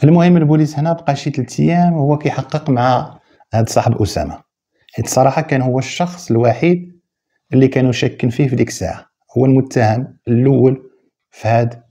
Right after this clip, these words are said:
الاختفاء ديال هاد الطبيب. كانوا شاكين باللي تقدر تكون عنده علاقه بالاختفاء ديال اسامه.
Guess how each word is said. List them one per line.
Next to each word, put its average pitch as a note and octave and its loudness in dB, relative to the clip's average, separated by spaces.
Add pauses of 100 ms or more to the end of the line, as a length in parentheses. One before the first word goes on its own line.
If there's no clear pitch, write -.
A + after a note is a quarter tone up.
(640)
الاختفاء - -2 (200)
ديال A#2 4
هاد G#2 -4
الطبيب. - -18 (720)
كانوا A#2+ 2
شاكين D#3 -2
باللي G#2 0
تقدر D3 -2
تكون C#3 0
عنده A2 2
علاقه A#2+ -2
بالاختفاء A2+ -6
ديال - -8
اسامه. - -12